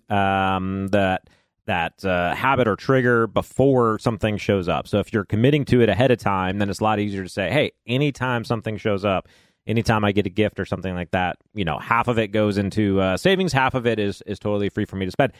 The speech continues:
If that's your priority. For some people, the priority might be like, "Hey, if money shows up, I'm just going to enjoy it."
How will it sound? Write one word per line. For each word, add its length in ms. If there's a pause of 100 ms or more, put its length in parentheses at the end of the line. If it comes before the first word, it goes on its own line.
(180)
If 180
that's 200
your 100
priority. 520
For 140
some 200
people, 420 (260)
the 80
priority 320
might 200
be 120
like, 240
"Hey, 260
if 200 (680)
money 160
shows 240
up, 220 (640)
I'm 100
just 120
going 200
to 80
enjoy 320
it." 120